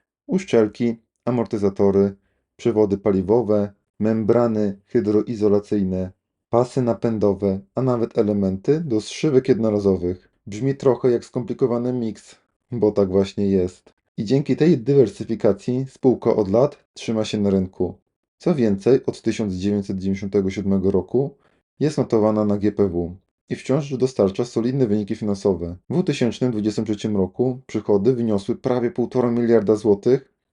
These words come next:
a zysk ebita podskoczył do ponad stu pięćdziesięciu milionów złotych. To pokazuje, że firma ma stabilne fundamenty.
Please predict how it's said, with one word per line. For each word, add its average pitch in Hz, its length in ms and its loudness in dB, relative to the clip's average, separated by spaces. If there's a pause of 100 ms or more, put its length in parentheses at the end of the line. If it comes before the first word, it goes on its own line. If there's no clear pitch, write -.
(120)
a 113 80 -8
zysk 127 300 -4
ebita 120 580 -2 (360)
podskoczył 113 560 -2
do 113 140 0
ponad 117 300 -2
stu - 200 -4
pięćdziesięciu 123 520 -4
milionów 110 380 -2
złotych. 92 520 -2 (300)
To 143 140 -4
pokazuje, 104 720 2 (220)
że 101 160 -4
firma 113 280 0
ma 104 100 -2
stabilne 110 480 -2
fundamenty. 101 720 0